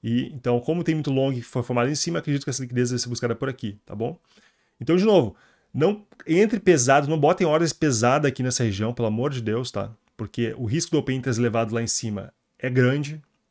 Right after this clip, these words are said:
tá? Então, bote um percentual pequeno dessa banca na operação aqui, uma operação de trade, não é comprar all-in no Bitcoin aqui, tá bom? Deixando bem claro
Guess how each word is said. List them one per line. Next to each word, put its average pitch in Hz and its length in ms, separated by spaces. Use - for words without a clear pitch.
tá? 101 280
Então, 123 460
bote 131 320
um 139 80
percentual 110 720
pequeno 151 380
dessa 160 180
banca 139 260
na 135 60
operação 123 460
aqui, 123 240
uma 123 140
operação 147 640
de 143 160
trade, 117 300
não 113 80
é 110 40
comprar 117 380
all-in 113 380
no 127 80
Bitcoin 104 340
aqui, 110 320
tá - 100
bom? 95 200
Deixando 120 200
bem 123 140
claro 123 380